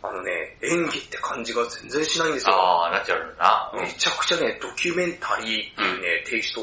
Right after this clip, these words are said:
Speaker 1: で、
Speaker 2: はいはい。
Speaker 1: すごく私を受け取りましたね。だからこそ、この作品で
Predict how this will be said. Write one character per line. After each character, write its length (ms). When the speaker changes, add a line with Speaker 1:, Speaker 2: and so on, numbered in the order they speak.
Speaker 1:
で、 80
Speaker 2:
は 80
い 20
は 60
い。 60
Speaker 1:
す 200
ご 80
く 80
私 320
を 100
受 100
け 60
取 180
り 40
ま 100
し 80
た 100
ね。 80
だ 180
か 140
ら 120
こ 160
そ、 380
こ 140
の 260
作 380
品 220
で 320